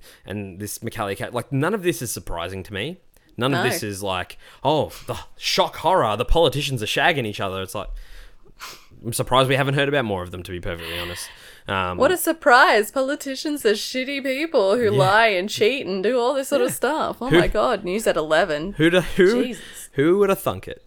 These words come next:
Speaker 1: Who would have thunk
Speaker 2: Who would
Speaker 1: it?
Speaker 2: have thunk it? What a twist, as
Speaker 1: What a
Speaker 2: we
Speaker 1: tw-,
Speaker 2: say.
Speaker 1: <laughs> what a twist. But, um, yeah, so w-, with this kind of thing, it's like, I don't, like, the, the Barnaby Joyce thing, I'm like, okay, if, if it's, uh, revealed that, you know, he's either spent taxpayer money or he's done something illegal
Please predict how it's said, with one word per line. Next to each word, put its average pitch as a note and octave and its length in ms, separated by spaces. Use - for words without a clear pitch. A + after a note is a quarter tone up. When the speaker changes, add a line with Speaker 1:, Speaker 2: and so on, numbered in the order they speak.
Speaker 1:
Who A#2+ 120
would B2 100
have B2 120
thunk E3+ 100
Speaker 2:
Who G3+ 60
would D4 80
Speaker 1:
it? - 20
Speaker 2:
have C#4+ 80
thunk E3 220
it? - 140
What A3 200
a F#4+ 80
twist, F#3 600
as E3+ 160
Speaker 1:
What E3 40
a D#3+ 40
Speaker 2:
we E3 120
Speaker 1:
tw-, - 40
Speaker 2:
say. D3+ 320
Speaker 1:
<laughs> - 20
what D#3+ 260
a D#4 60
twist. - 400
But, C3 260
um, B2+ 520
yeah, D3+ 180
so C#3 300
w-, - 340
with D#3 240
this E3 140
kind C#3 140
of A#2+ 60
thing, A#2+ 100
it's A2 200
like, A2+ 140
I B2 80
don't, D#3+ 240
like, A#2+ 220
the, C#3 120
the - 60
Barnaby D#3 240
Joyce A2 220
thing, A2 180
I'm G#2 60
like, G#2+ 220
okay, E2+ 120
if, G#2+ 180
if B2+ 200
it's, - 380
uh, G2+ 260
revealed F#2+ 400
that, F#2 240
you G#2+ 100
know, F2+ 100
he's F2+ 180
either F2 220
spent - 360
taxpayer E2+ 380
money C#3+ 420
or F2+ 160
he's F2 140
done F#2 200
something E2+ 240
illegal G2+ 500